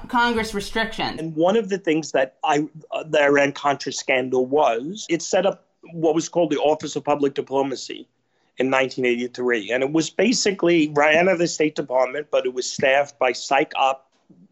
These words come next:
Speaker 2: operatives drawn from the Department of Defense and drawn by the C I A that worked in tandem with Republican-controlled public relations firms. It was headed by Otto Reich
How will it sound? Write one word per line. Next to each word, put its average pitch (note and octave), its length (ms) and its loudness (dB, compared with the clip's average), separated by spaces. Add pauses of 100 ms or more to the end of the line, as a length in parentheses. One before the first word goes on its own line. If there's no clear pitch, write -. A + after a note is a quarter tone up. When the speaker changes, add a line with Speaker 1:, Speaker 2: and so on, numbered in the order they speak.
(520)
Speaker 2:
operatives C#3+ 720 -2 (220)
drawn C3 400 2
from B2+ 180 -2
the B2 80 0
Department B2+ 460 0
of A#2+ 100 -4
Defense C3 480 -2
and C3+ 100 -4
drawn C3 320 0
by C#3+ 120 0
the B2 100 -4
C C3+ 220 -4
I A#2+ 80 4
A B2 400 0 (320)
that C#3 220 0
worked D3 360 2
in C#3+ 100 0
tandem C#3+ 540 0
with C#3 140 0
Republican-controlled C3+ 1080 0
public C3 340 0
relations A#2+ 540 -2
firms. C3 340 -2
It C#3 40 -4
was C3 160 -6
headed C#3+ 380 0 (300)
by B2 160 4
Otto C3+ 320 2
Reich B2+ 500 -2